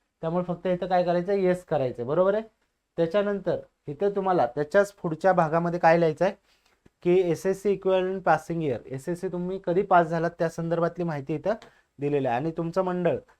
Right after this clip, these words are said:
दहावी परीक्षा मंडळ कुठलं असणार आहे, महाराष्ट्र स्टेट बोर्ड of secondary and higher secondary education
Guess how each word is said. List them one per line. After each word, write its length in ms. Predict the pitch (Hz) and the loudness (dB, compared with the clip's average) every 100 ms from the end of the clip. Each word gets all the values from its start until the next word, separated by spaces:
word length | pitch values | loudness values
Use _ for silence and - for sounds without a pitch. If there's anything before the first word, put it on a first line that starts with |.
| _ - | _ -6
दहावी 260 | 143 160 | 0 0
परीक्षा 360 | 180 180 185 190 | 2 -2 -2 -6
मंडळ 260 | 190 185 180 | -4 -2 -2
कुठलं 320 | 180 180 175 | -4 0 0
असणार 300 | 175 180 175 | 2 0 0
आहे, 120 | 190 - _ _ - | -2 -6 _ _ 2
महाराष्ट्र 460 | 156 185 190 202 | 6 6 6 2
स्टेट 300 | 196 - 175 | -2 -2 -2
बोर्ड 300 | 160 165 160 | 2 2 4
of 80 | 185 202 - | 4 2 -2
secondary 520 | 147 165 160 160 175 | -2 -2 -2 0 0
and 60 | 196 170 | 0 -4
higher 240 | 143 151 175 165 | -2 -2 -2 -4
secondary 440 | 147 156 156 208 - _ _ _ _ _ _ | -8 -4 -2 -4 -6 _ _ _ _ _ _
education 640 | 143 151 175 175 202 240 | -4 -2 2 0 2 0